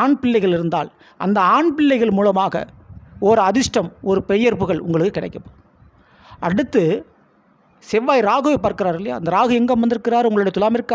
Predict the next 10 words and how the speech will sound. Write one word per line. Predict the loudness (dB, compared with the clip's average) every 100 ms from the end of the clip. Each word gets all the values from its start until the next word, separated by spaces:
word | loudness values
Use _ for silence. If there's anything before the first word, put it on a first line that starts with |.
| 0
ஐந்தில் | 0 0 -2
அமர்ந்திருக்கிறார். | -2 -6 -8 -16 -20 _ _ _ _ -4
அப்போ | -4 0
செவ்வாய் | 0 0 0
பார்க்கிறார், | -2 -4 -8 -10 -12 _ _ _ _ _ _ _ _ -4
ராகு | 0 0 0 -2 -4
செவ்வாய் | -2 -2 -2
தொடர்பு, | -2 0 0 0 -4 _ _ _ -4
அந்த | -2 2 2
ராகுவை | 2 2